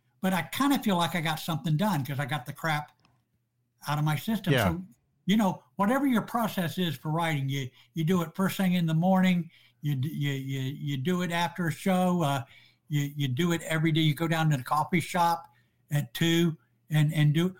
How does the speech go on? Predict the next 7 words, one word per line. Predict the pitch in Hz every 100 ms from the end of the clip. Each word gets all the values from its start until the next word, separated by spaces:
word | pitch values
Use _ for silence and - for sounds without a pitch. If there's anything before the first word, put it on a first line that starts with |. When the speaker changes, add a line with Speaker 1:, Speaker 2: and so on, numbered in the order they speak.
| _ -
Speaker 1:
whatever | 170 208 233
the, | 196 - _ _ _ - 160 _ _ -
have | 156 202
a | 240
routine. | 233 233 - 170 151 160 156 _ _ _ _ _ _ -
Um, | 147 135 135 123 _ _ _ _ _ -
uh, | 147